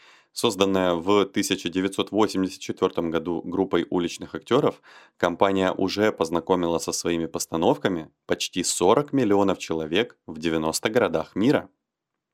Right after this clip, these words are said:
Менее чем за двадцать лет своего существования Цирк дю Солей стала получать такие прибыли, которых Ринлинг Брос и Барнум энд Бейли, мировым чемпионам цирковой индустрии, удалось достигнуть только спустя сто с лишним лет после своего появления.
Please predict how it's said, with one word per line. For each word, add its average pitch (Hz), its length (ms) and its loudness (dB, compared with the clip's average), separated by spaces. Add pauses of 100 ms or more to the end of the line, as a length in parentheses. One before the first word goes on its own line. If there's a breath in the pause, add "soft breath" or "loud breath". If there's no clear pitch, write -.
(520 soft breath)
Менее 127 280 4
чем 113 300 0
за 104 380 2
двадцать 104 420 2
лет 90 180 0
своего 85 280 0
существования 87 920 -4 (360 soft breath)
Цирк 92 280 -2
дю 92 120 0
Солей 104 500 2
стала 95 340 2
получать 92 540 -2
такие 95 360 0
прибыли, 90 640 -2
которых 92 500 0
Ринлинг 90 540 0
Брос 85 480 2
и 85 260 0
Барнум 87 420 0
энд 85 160 -2
Бейли, 110 460 -2 (380 loud breath)
мировым 92 400 2
чемпионам 87 600 2
цирковой 87 460 0
индустрии, 82 600 -4 (380)
удалось 87 340 2
достигнуть 104 640 -4
только 85 280 0
спустя - 520 -2
сто - 380 0
с - 100 -4
лишним 127 340 -2
лет 87 320 -2
после 85 300 -6
своего 80 400 -2
появления. 92 640 -4